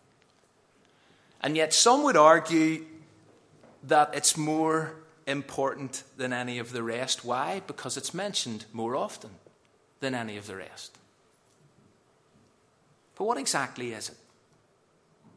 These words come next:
Well, even before we get into definitions, let me suggest a few reasons why I think we're reluctant to do this.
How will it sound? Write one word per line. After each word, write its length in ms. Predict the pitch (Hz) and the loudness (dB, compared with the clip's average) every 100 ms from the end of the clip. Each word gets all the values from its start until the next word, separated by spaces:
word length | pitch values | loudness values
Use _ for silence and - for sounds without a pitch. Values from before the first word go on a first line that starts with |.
| _ _ _ _ _ - | _ _ _ _ _ -4
Well, 460 | 139 170 190 - - - - _ _ - | 2 2 2 -4 -18 -20 -20 _ _ -8
even 140 | - 202 | -4 2
before 240 | 214 185 | 4 4
we 80 | 170 | 4
get 140 | 156 | 2
into 160 | 151 147 | 0 0
definitions, 1000 | 143 131 135 127 - 135 127 127 - - - _ - | 0 0 -2 -4 -4 -4 -4 -2 -2 -6 -18 _ -6
let 140 | 196 | -4
me 80 | 233 | -2
suggest 420 | 226 - 156 - | -2 0 -2 -2
a 40 | |
few 260 | 147 147 135 | -6 -6 -4
reasons 320 | 123 123 120 | -4 -4 -6
why 180 | 117 113 | -4 -4
I 60 | 113 | -4
think 240 | 117 113 | -8 -10
we're 140 | 110 | -8
reluctant 400 | 107 104 104 113 | -6 -8 -10 -14
to 80 | 104 | -16
do 180 | 98 87 | -16 -16
this. 320 | 92 - - | -16 -14 -14